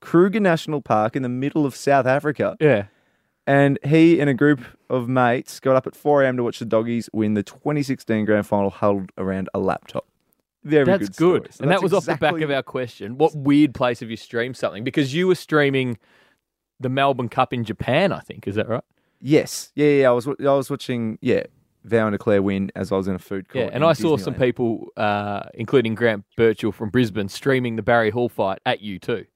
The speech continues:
Speaker 1: That's right.
Speaker 2: So
Speaker 1: Yeah,
Speaker 2: that was
Speaker 1: yeah.
Speaker 2: great. Thank you. Ben McShane, was it?
Speaker 1: <laughs> That's refreshed my memory.
Speaker 2: Thank you, Ben.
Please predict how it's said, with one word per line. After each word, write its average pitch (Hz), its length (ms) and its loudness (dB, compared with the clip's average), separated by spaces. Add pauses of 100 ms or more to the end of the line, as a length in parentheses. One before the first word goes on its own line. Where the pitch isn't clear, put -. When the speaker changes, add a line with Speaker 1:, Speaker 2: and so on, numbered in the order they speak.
(460)
Speaker 1:
That's - 220 -8
right. 143 240 2
Speaker 2:
So - 140 -20
Speaker 1:
Yeah, 120 140 -2
Speaker 2:
that - 100 2
was 120 100 -2
Speaker 1:
yeah. 101 60 -6
Speaker 2:
great. 127 240 0
Thank 147 200 -2
you. 98 120 -10 (200)
Ben 160 200 2
McShane, 147 500 -4
was - 180 -4
it? 190 120 -8
Speaker 1:
<laughs> - 0 -
That's - 380 -4 (100)
refreshed 123 420 0
my 120 120 -2
memory. 107 380 -6
Speaker 2:
Thank 131 220 2
you, 127 80 -4
Ben. 98 240 -12